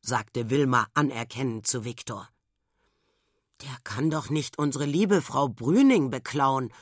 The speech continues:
sagte Viktor wie zu sich selbst. "Hat er ja auch nicht. Dank dir", stellte Wilma fest. Viktor konnte selbst kaum glauben, was er da eben getan hatte, aber er hatte es getan.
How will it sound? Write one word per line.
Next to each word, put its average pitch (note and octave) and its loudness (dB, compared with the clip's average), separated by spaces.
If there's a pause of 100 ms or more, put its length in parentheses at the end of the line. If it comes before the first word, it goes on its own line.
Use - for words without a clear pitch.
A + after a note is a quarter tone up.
(280)
sagte B2 -4
Viktor A#2+ -2
wie B2+ -4
zu - -2
sich A2+ -2
selbst. - -6 (800)
"Hat - 4
er C3+ 0
ja C3+ 4
auch B2+ -2
nicht. D3 -6 (420)
Dank F#3+ 4 (120)
dir", F#3+ 2 (320)
stellte A#2+ -4
Wilma A2 -2
fest. - -6 (1080)
Viktor D#3+ -2
konnte D#3 -2
selbst - -4
kaum A#2 -6
glauben, B2 0
was A#2+ -4
er C3 -2
da A#2 -6
eben A#2+ -4
getan A#2+ -4
hatte, B2+ -6 (560)
aber C#3+ 4
er C3+ 0
hatte - -6
es A2 0
getan. A2 -8